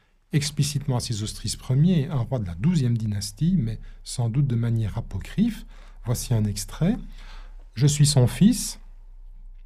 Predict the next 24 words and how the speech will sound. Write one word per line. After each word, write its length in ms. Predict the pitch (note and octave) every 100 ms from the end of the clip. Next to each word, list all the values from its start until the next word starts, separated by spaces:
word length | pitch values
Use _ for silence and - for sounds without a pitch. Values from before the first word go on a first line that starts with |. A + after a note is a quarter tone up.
| -
son 320 | - - B2
investi, 720 | F3 G#3 C#3+ - - - C3+ G3 - - - - -
à 100 | C#3+
qui 400 | D3 G3+ G#3 -
il 200 | C#3+ A#2+
a 140 | A#2+ -
enjoint 460 | E3+ E3+ D#3 G#3
de 80 | C3
conquérir 680 | B2 D3+ D3 C#3 A#2+ G3 G3+
ce 140 | C3+
qu'il 240 | - C#3+
avait 200 | C3 B2
conquis, 580 | F3 D#3+ D#3+ D#3 - G#2 G2+ - - -
maintenant 460 | B2 C3+ C#3+ E3+ E3
que 120 | D3
je 100 | C3
suis 220 | C3 -
là 140 | D3 C3
comme 280 | - A#2+ C3+
Horus, 580 | C#3+ G2+ G#2 F3 - - - - - -
pleinement 420 | - C#3+ D#3+ D3 D3
comptable 520 | D3 B2 - C#3 C#3+
de 80 | A#2
moi-même. 600 | A2+ A2 G2+ G2 F#2+